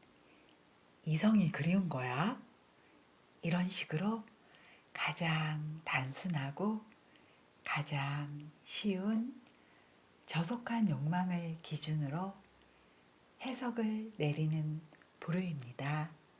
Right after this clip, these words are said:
혹시 내가 이런 부류라면 인간은 단순한 욕망으로 살아가지 않는다는 것을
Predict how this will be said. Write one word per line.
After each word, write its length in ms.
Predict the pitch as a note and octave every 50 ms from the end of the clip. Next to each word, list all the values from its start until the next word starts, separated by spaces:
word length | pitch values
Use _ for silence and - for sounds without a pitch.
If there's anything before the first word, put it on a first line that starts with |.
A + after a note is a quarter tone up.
| - - - - - - - - - - - - - - - - - - - - - - - - - - - - - - - - - - -
혹시 360 | C#4 - - - - B3+ A#3+
내가 560 | G#3+ F3 E3 D#3+ E3 D#3+ E3 E3 E3 D#3 - - -
이런 540 | E3+ D#3 D#3 D3+ D3+ D3+ D3+ D3+ D3+ D#3 - - - -
부류라면 920 | - - D#3+ E3 F3 E3+ D3+ B2+ A#2+ B2+ C#3 D3+ E3+ F3+ F#3 F#3+ G3 G#3 - - - - - - - - - - - - - - - - - - - - - - - - - - - - - - - - - - - - - - - - - -
인간은 760 | F#3+ F#3 G3 G#3+ G#3+ G#3 G#3 G#3 G3+ G3+ G3+ G#3 G#3+ - - -
단순한 800 | - - D3+ C#3+ D3 - - - E3+ E3 E3 E3 D#3+ D#3+ D#3 D3+ - - - - - - -
욕망으로 800 | E3 D3+ C#3+ C#3+ D#3 F3+ F3+ F3+ E3+ D3+ D3 D3 E3 F3+ F#3+ G#3 G#3 - - - - - - - - - - - - - - - - - - - - - - - -
살아가지 800 | - - - B3+ B3+ B3 A#3+ B3 A3+ G#3+ - A3 A3 G#3 - - -
않는다는 760 | - - D#3 D3+ D3+ G3 G#3+ G#3+ A3 A3 G3 F#3 F#3 F3+ E3+
것을 480 | E3 D#3 D#3 D3+ - E3 E3 D#3 D#3+